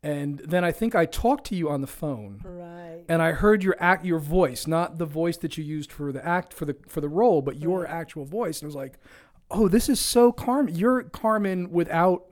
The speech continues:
Speaker 1: having
Speaker 2: Right.
Speaker 1: to do the voice."
Speaker 2: I remember that. I
Speaker 1: Yes.
Speaker 2: remember you telling me that.
Speaker 1: Yes,
Speaker 2: That's
Speaker 1: I was
Speaker 2: so
Speaker 1: like,
Speaker 2: funny.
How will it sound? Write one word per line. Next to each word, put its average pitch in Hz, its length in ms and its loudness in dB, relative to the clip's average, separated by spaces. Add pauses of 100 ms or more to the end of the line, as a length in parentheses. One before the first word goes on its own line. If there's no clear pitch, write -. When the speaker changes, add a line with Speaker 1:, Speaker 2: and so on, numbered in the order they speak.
(580)
Speaker 1:
having 165 320 2
Speaker 2:
Right. 143 60 -4
Speaker 1:
to 175 100 -2
do 170 200 0
the 151 80 0
voice." 147 440 -2
Speaker 2:
I 226 100 -4
remember 196 420 -10
that. 185 260 -8
I 175 40 0
Speaker 1:
Yes. 180 260 0
Speaker 2:
remember 185 120 -8
you 180 60 -14
telling 180 320 -14
me 175 60 -12
that. 170 280 -14 (260)
Speaker 1:
Yes, 160 240 2
Speaker 2:
That's - 20 -6
Speaker 1:
I 156 40 -2
was 156 80 -2
Speaker 2:
so 160 60 -2
Speaker 1:
like, 143 100 -4
Speaker 2:
funny. - 180 -20